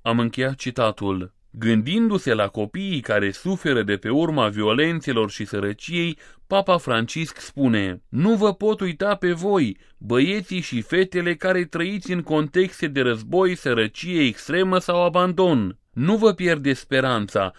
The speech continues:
Domnul are un plan mare de realizat cu voi." Prietenii voștri de aceeași vârstă care trăiesc în condiții mai puțin dramatice își amintesc de voi și se implică pentru ca toți să se poată bucura de pace și dreptate.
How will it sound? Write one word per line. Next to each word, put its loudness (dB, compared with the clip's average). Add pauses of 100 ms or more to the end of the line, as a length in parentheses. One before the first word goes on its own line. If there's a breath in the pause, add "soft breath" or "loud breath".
(160 soft breath)
Domnul 2
are 2
un 2
plan 0
mare 2
de 0
realizat 2
cu -8
voi." 2 (180)
Prietenii 0
voștri 0
de 0
aceeași 0
vârstă -2
care 0
trăiesc -4
în 0
condiții -2
mai 2
puțin -4
dramatice 0 (380 loud breath)
își -2
amintesc -2
de 0
voi 2 (200 soft breath)
și -4
se -4
implică -2
pentru -2
ca -2
toți 0
să -4
se -4
poată 2
bucura 0
de 2
pace 2
și -6
dreptate. 0